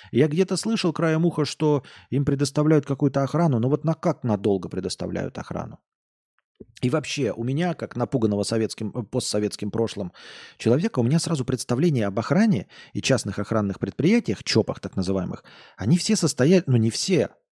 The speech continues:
не хочу никого обижать, ну, в общем, многие из них сами состояли из полубандитских таких формирований. Они сами и были теми самыми крышевателями, рэкетирами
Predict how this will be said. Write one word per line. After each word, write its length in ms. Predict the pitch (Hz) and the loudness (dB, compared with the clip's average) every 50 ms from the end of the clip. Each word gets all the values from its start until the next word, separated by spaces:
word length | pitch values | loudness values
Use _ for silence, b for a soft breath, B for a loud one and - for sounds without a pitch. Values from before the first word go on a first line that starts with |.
| - - - | -20 -20 -18
не 280 | - - 90 98 98 | -12 -6 -4 -4 -4
хочу 260 | - 110 104 - - | -2 -4 -6 -4 -4
никого 320 | 104 95 - - 98 98 95 | -4 -4 -2 -2 -2 -2 -2
обижать, 340 | 92 104 107 151 180 139 - B B B B B B B B B | -4 -4 -2 -2 -2 -4 -4 B B B B B B B B B
ну, 320 | 147 202 226 226 208 - _ _ _ _ _ - | 0 0 0 0 -4 -10 _ _ _ _ _ -6
в 140 | - 101 131 | -2 0 0
общем, 280 | 143 - - 151 139 | 0 0 -2 -2 -2
многие 500 | 117 101 101 101 147 196 220 190 214 214 | 0 0 2 6 6 6 6 6 4 2
из 120 | 180 139 135 | 2 4 4
них 180 | 190 202 - | 4 2 2
сами 240 | - - 214 214 196 | 2 0 2 2 2
состояли 520 | - - 156 - - 139 156 190 185 180 | 2 0 -2 -2 0 2 2 4 4 4
из 240 | 151 127 - - - _ _ _ _ _ - | 4 2 2 -2 -8 _ _ _ _ _ 0
полубандитских 760 | - 180 165 143 113 135 131 120 113 170 165 - - 120 - | 2 4 4 4 4 2 2 2 0 -2 -4 -4 -6 -8 -6
таких 260 | - 101 - 120 - | -6 -4 -4 -4 -4
формирований. 720 | - - 107 107 107 110 120 123 123 120 98 85 - - _ _ _ _ _ _ _ _ _ _ _ _ _ - | -2 0 0 2 2 2 4 4 4 2 2 0 -4 -8 _ _ _ _ _ _ _ _ _ _ _ _ _ -2
Они 240 | 170 101 110 143 135 | 0 2 4 4 4
сами 300 | - 165 165 156 160 160 | 4 2 2 4 6 4
и 60 | 156 | 4
были 380 | 147 160 240 240 170 110 95 | 4 4 4 4 4 4 0
теми 300 | - - - 120 107 104 | -2 -4 -2 -2 0 0
самыми 380 | 98 - - 117 104 101 98 95 | 0 0 0 0 0 0 0 -2
крышевателями, 960 | - - 104 107 - - 113 107 123 151 151 - 131 117 104 101 98 95 - b b b b b b b | -2 0 0 0 0 2 2 4 6 6 4 4 2 0 0 0 0 -2 -4 b b b b b b b
рэкетирами 840 | 107 104 107 - 110 101 - - - 151 147 131 113 110 95 - | 0 0 0 0 0 -4 -2 2 4 4 6 4 4 0 -2 -6